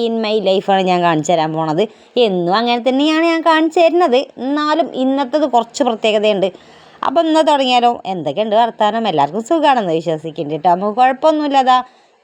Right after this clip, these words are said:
തട്ടിയും മുട്ടിയൊക്കെ തന്നെയാണ് ഓരോ ദിവസം കടന്നു പോണത്. ഇന്നിപ്പോൾ ഒരു വെറൈറ്റി ആയിട്ടൊരു പുട്ട് ഉണ്ടാക്കിയപ്പോൾ കുട്ടികൾക്കൊന്നും പറ്റിയില്ല. ഗോതമ്പൊടി കുറച്ചുള്ളായിരുന്നു, പുട്ടും പൊടി കുറച്ചുള്ളായിരുന്നു. അപ്പം എന്താ കാട്ടി?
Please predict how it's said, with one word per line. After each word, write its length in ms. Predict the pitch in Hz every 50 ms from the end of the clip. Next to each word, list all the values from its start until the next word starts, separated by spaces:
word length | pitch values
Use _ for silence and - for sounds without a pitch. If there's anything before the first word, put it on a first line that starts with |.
| -
തട്ടിയും 540 | 285 285 277 - - 285 294 294 285 277 262
മുട്ടിയൊക്കെ 460 | 226 233 226 208 - 233 233 226 240 208 - 220
തന്നെയാണ് 260 | 214 208 226 214 214
ഓരോ 280 | 214 208 208 196 190 202
ദിവസം 340 | 196 202 190 190 - 202 196
കടന്നു 380 | - 220 214 220 226 254 285
പോണത്. 380 | 269 214 175 160 151 127 117 - _ _ _ - - - _ _ -
ഇന്നിപ്പോൾ 320 | 285 311 359 381 320 370 370
ഒരു 140 | 359 311
വെറൈറ്റി 920 | 320 240 220 233 240 240 240 269 277 285 294 302 311 311 277 _ - 349
ആയിട്ടൊരു 260 | 349 285 247 269 262 247
പുട്ട് 280 | 202 226 214 - 233
ഉണ്ടാക്കിയപ്പോൾ 440 | 233 226 220 208 185 190 202 180 196
കുട്ടികൾക്കൊന്നും 600 | - 208 196 - 214 214 220 214 247 240 240 247
പറ്റിയില്ല. 640 | 240 240 233 - 226 220 202 208 202 - _ _ _ _ _ _ _ _ _ _ -
ഗോതമ്പൊടി 540 | 180 214 208 185 175 185 185 190 202 214 262
കുറച്ചുള്ളായിരുന്നു, 800 | 277 294 262 - - 233 226 214 202 202 202 196 180 180 190 185
പുട്ടും 400 | 180 175 190 175 151 180 175 185
പൊടി 180 | 208 220 262
കുറച്ചുള്ളായിരുന്നു. 800 | 311 349 285 233 - - 226 214 208 202 190 180 180 180 175 - -
അപ്പം 220 | 170 151 - 233
എന്താ 180 | 254 254 233 247
കാട്ടി? 340 | 247 226 240 240 233 226